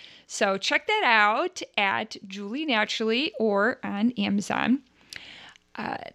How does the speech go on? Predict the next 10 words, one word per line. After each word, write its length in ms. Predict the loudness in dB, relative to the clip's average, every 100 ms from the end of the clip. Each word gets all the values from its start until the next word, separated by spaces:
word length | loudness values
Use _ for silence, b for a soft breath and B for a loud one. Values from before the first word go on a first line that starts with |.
| -4
that 480 | 0 0 -2 -8 -10 _ _ _ _ _ _ 0
is 600 | 0 2 -4 -4 -6 -8
the 240 | -10 0 2
new 360 | 4 4 4
release 540 | 2 2 0 -2 -6 -8
from 340 | -6 -2 0 0
Julie 300 | -2 -2 -2
Naturally. 680 | -2 -4 -4 -4 -2 -2 -6 _ _ _ B B B B _
Today, 800 | -8 0 0 2 0 -2 -2 -4 -10
we 400 | -6 -4 -2 -4